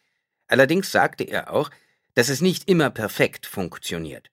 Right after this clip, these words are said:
An diesem Punkt haben wir alle potenziellen Erklärungen, die uns eingefallen sind, grob eruiert.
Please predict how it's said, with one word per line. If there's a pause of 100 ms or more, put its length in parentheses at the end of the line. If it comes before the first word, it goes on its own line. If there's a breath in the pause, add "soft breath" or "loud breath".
(880)
An
diesem
Punkt
haben
wir
alle
potenziellen
Erklärungen,
die
uns
eingefallen
sind,
grob
eruiert.